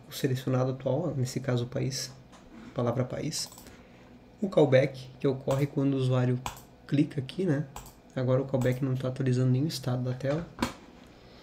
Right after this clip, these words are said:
O modifier, que é uma função de propósito geral. E esses parâmetros do drop-down, mais ou menos, é meio que um padrão no Compose. Todos os, é, o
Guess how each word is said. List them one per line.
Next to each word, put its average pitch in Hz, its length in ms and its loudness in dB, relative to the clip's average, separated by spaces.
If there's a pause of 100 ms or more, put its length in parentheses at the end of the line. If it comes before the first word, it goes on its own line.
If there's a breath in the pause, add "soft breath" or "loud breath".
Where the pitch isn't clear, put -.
(560 loud breath)
O 196 80 -2
modifier, 147 680 2
que - 180 -2
é 135 60 4
uma 135 80 0
função 135 380 -2
de 135 140 0
propósito 131 600 -2
geral. 151 420 0 (1000)
E 226 340 2
esses 185 300 -4
parâmetros 160 480 2
do 147 80 -2
drop-down, 139 480 2 (160)
mais 139 160 0
ou 139 60 0
menos, 143 300 2
é 147 80 4
meio 143 680 0
que 151 200 0
um 151 140 4
padrão 131 380 2
no 131 100 -2
Compose. 131 540 0 (180)
Todos 151 340 0
os, 143 300 -6 (560 loud breath)
é, 131 300 2
o 127 260 2